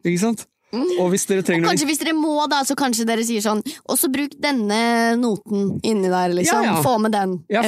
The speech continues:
Speaker 2: Eller
Speaker 1: med den noten. Eller, eller dere kan liksom vel-, velge hvilken sang dere vil, og så skal dere lage en kopisang som
Speaker 2: Ja.
Speaker 1: ligner på den, men
Speaker 2: Ja.
Speaker 1: som er annerledes.
Speaker 2: Ja, eller en sånn,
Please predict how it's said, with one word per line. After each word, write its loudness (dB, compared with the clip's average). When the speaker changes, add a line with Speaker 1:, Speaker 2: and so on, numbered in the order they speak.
Speaker 2:
Eller 2
Speaker 1:
med 2
den 0
noten. -2
Eller, 0
eller 2
dere 2
kan 2
liksom 0
vel-, 0
velge 2
hvilken 0
sang 2
dere 2
vil, 2
og 0
så -6
skal -2
dere 2
lage 2
en 0
kopisang 0
som 2
Speaker 2:
Ja. 0
Speaker 1:
ligner 0
på -2
den, 2
men 2
Speaker 2:
Ja. 4
Speaker 1:
som 0
er 0
annerledes. 0
Speaker 2:
Ja, 2
eller 2
en 2
sånn, -2